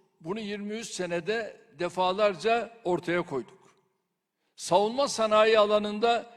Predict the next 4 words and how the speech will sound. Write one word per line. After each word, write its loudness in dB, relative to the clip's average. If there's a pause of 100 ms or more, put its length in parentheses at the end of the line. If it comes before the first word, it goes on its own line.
(300)
ülkemizin -2
makus 2
talihini 0 (540)
değiştirdik. -2